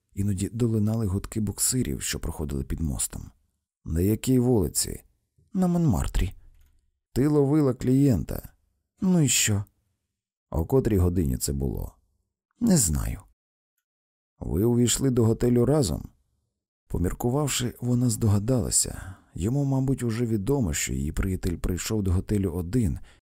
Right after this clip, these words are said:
і вирішила уточнити. "Я прийшла туди заздалегідь і зняла номер.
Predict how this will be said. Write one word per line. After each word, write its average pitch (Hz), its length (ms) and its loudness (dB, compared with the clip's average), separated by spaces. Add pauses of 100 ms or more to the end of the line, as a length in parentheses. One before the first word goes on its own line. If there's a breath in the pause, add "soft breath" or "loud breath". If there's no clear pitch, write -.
(160)
і - 180 -10
вирішила 117 500 -2
уточнити. - 840 -4 (580)
"Я 131 340 2
прийшла 123 380 0
туди 127 240 0
заздалегідь 131 800 0
і 160 100 0
зняла 160 360 4
номер. 67 400 -2